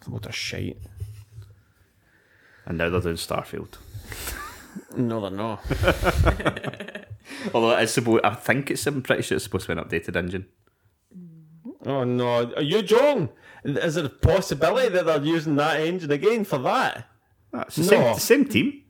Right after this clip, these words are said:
Speaker 1: No.
Speaker 2: same type of game. It's just,
Speaker 1: No,
Speaker 2: it's
Speaker 1: I
Speaker 2: just
Speaker 1: don't
Speaker 2: Fallout in space.
Speaker 1: No, they'll, they'll start. Or I'm out.
Speaker 2: <laughs> I, I
Speaker 1: I'm
Speaker 2: think, I,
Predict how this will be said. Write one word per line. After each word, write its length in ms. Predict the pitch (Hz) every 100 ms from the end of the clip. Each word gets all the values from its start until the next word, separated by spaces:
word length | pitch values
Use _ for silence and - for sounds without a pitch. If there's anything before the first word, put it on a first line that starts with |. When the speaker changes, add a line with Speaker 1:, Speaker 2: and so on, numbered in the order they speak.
| _ -
Speaker 1:
No. 200 | 165 185
Speaker 2:
same 160 | 175 139
type 200 | 131 110
of 120 | 90
game. 260 | 85 165 240
It's 140 | -
just, 160 | 170 160
Speaker 1:
No, 80 | 151
Speaker 2:
it's 80 | 139
Speaker 1:
I 60 |
Speaker 2:
just 140 | 226 -
Speaker 1:
don't 40 |
Speaker 2:
Fallout 260 | 139 113 98
in 80 | 95
space. 420 | - 143 254 -
Speaker 1:
No, 260 | 131 113
they'll, 180 | 113 113
they'll 140 | 113 123
start. 400 | - 180 175 - _ - - - _ _ _ _ _ _ -
Or 180 | 92 113
I'm 240 | 131 135
out. 220 | 104 107 -
Speaker 2:
<laughs> 80 | -
I, 1600 | - - - 370 - 277 269 302 - 320 415 - 349 - 320 285
I 200 | 220 185 175 151
Speaker 1:
I'm 60 | 160
Speaker 2:
think, 180 | 165
I, 140 | -